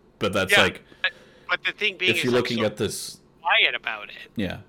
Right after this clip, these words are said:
Speaker 1: If you're
Speaker 2: It's so
Speaker 1: looking at this,
Speaker 2: secretive.
Speaker 1: like,
Speaker 2: Underground, yeah.
Speaker 1: if you're looking at this mega city where, you know, there's, I don't know, a hundred murders a night or whatever, or a hundred muggings a night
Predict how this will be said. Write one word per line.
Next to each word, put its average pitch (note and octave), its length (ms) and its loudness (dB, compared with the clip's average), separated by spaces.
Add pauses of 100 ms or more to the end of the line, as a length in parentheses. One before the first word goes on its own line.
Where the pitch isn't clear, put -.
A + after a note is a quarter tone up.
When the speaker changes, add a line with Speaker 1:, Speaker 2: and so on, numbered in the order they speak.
(260)
Speaker 1:
If G#2 220 0
you're A#2 80 2
Speaker 2:
It's A#2 100 4
so B2 60 4
Speaker 1:
looking B2 200 2
at G#2 140 -2
this, G2 180 0
Speaker 2:
secretive. - 260 -12 (280)
Speaker 1:
like, G#2 220 -4 (180)
Speaker 2:
Underground, - 720 -2
yeah. D3+ 300 0 (280)
Speaker 1:
if A2+ 120 -6
you're B2 100 4
looking C3 260 4
at A#2 140 2
this G2 200 -4
mega A2 360 2
city F2 580 -2 (380)
where, F2+ 560 0 (320)
you G#2 160 0
know, F#2 440 -2
there's, F#2+ 600 -2 (1080)
I - 60 -2
don't F2 160 -4
know, E2+ 300 -8 (180)
a - 60 -6
hundred A2+ 560 0 (260)
murders A2+ 560 2
a G2 80 -2
night F#2 380 -2
or F#2 100 -6
whatever, E2+ 380 -6 (380)
or G2+ 100 4
a - 80 2
hundred B2 280 0
muggings G#2 480 0
a G#2 60 -4
night F#2+ 300 -4